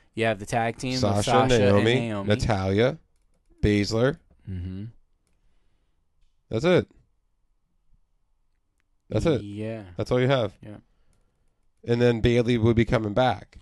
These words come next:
Speaker 2: Unless they call up some. Oh, no, you have Raquel. You have Raquel Rodriguez.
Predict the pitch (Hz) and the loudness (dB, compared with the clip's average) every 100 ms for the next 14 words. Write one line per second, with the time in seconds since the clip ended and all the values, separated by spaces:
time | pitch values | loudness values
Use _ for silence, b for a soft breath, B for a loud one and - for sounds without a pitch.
0 | _ _ _ _ _ _ 117 117 120 - | _ _ _ _ _ _ -2 2 2 2
1 | 110 98 - 113 113 135 - 110 123 117 | 0 -2 -2 -2 0 -2 -2 0 2 4
2 | 110 113 113 110 98 104 135 101 82 _ | 4 4 4 2 0 0 2 2 0 _
3 | _ _ - 107 101 104 123 110 101 104 | _ _ -2 -2 0 2 4 4 2 2
4 | 104 104 98 92 87 - | 2 2 2 0 -2 -6